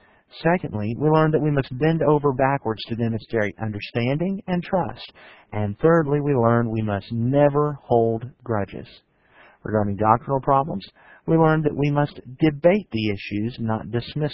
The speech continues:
them. Secondly, we must recognize that we can understand what the Bible says about doctrinal issues. Thirdly,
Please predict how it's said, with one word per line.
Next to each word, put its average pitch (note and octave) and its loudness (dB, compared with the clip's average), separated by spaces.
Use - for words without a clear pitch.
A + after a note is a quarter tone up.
them. G#2 -10
Secondly, A#2+ -2
we B2+ 2
must C3+ 0
recognize B2+ 0
that C3+ -2
we B2+ -4
can F#3 -4
understand C#3+ -4
what A#2 -2
the A#2 -2
Bible A2+ 0
says F3+ -2
about G2+ 0
doctrinal G2+ -2
issues. B2+ -10
Thirdly, A2+ 2